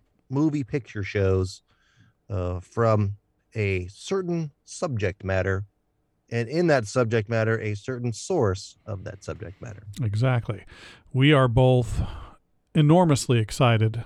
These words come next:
Speaker 2: for the upcoming Wakanda Forever, and we thought it would be a, a fantastic idea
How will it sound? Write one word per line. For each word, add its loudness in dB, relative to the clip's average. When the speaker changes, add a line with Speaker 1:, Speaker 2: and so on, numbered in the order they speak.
Speaker 2:
for 2
the 4
upcoming 2
Wakanda 4
Forever, 0
and -2
we 4
thought 2
it -4
would 0
be 2
a, 0
a -8
fantastic 2
idea 0